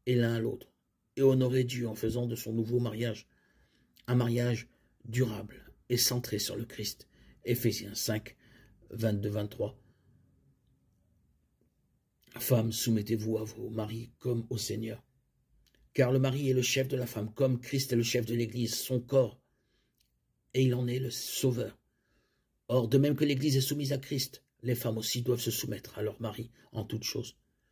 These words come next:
Maris, aimez vos femmes, comme Christ a aimé l'Église et s'est livré lui-même pour elle, afin de la sanctifier, en la purifiant et en la lavant par l'eau de la parole,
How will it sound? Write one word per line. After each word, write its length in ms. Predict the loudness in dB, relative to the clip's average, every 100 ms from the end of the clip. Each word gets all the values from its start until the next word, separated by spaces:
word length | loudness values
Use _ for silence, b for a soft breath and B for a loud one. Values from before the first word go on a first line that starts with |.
| _ _ _ -2
Maris, 520 | 2 2 2 -4 -4
aimez 260 | -4 -4 -2
vos 140 | -4
femmes, 360 | -4 -2 -2 -4 b b b _
comme 180 | -2 0
Christ 300 | 0 2 4
a 40 |
aimé 180 | 4 4
l'Église 420 | 2 0 -6 -4
et 20 | -2
s'est 180 | 2
livré 300 | 4 4 2
lui-même 320 | 0 0 -2 -4
pour 240 | -4 -4
elle, 160 | -6 -8 _ _ _ _ _ _ _ _
afin 320 | -2 0 2
de 80 | 4
la 100 | 4
sanctifier, 760 | 2 0 -4 -8 -8 -6 -8 -8 _ _ _ _ 0
en 60 |
la 100 | 0
purifiant 540 | 2 2 0 0 -8 -8
et 100 | -8
en 80 | -4
la 100 | 2
lavant 360 | 2 2 0 -2
par 220 | -4 -2
l'eau 160 | -2
de 80 | 0
la 80 | -2
parole, 380 | -2 -6 -6